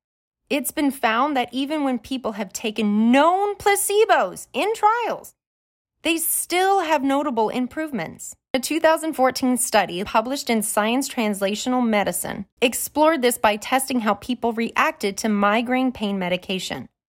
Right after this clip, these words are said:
One group took a pill with the drug's name on it. Another took a placebo named placebo. And the third group did nothing. That sounds like my kind of group. The placebo was fifty percent as effective as the real drug to reduce pain after a migraine attack.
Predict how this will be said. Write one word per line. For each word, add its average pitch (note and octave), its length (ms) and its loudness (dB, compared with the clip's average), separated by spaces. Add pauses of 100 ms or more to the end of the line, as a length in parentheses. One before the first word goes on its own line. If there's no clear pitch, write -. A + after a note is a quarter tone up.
One D#4+ 260 2
group F#4+ 240 0
took D#4 200 -2
a D4+ 80 2
pill A3 400 0
with G#3 140 -8
the F#3+ 80 -4
drug's F3+ 340 -4
name E3 200 -6
on - 120 -10
it. - 120 -20 (440)
Another G#3 580 2
took D#4 200 -4
a D#4+ 40 0
placebo D4+ 680 2
named G3+ 340 -2
placebo. A#3 640 2 (500)
And B3 140 2
the B3+ 60 2
third D#4+ 380 2
group C#4+ 280 -2
did B3 200 4
nothing. A3 720 0 (360)
That A3 140 2
sounds A3+ 160 2
like A3 160 0
my F#3 100 -2
kind F#3 160 -6
of D#3+ 80 -8
group. - 200 -10 (400)
The A#3 60 2
placebo D4+ 520 2
was C4 240 0
fifty F4 440 -2
percent E4 500 0
as A3 140 0
effective B3+ 480 -2
as G#3 240 -4
the B3 100 -2
real C4 380 0
drug A3 400 0
to A3 100 -8
reduce G#3+ 400 -4
pain A#3 420 -4
after F#3+ 300 0
a G#3+ 40 2
migraine G3+ 420 0
attack. - 480 -8